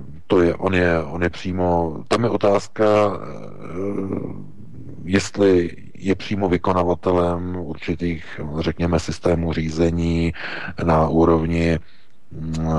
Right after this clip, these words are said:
no, minimálně čtvrté a třetí priority,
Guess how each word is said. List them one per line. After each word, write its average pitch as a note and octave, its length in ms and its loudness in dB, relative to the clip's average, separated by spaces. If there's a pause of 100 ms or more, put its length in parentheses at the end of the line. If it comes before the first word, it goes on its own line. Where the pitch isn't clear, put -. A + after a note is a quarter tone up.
(200)
no, F#2 220 2
minimálně E2 580 4
čtvrté D#2+ 580 -2
a D#2+ 80 4
třetí - 360 -4
priority, D#2 800 4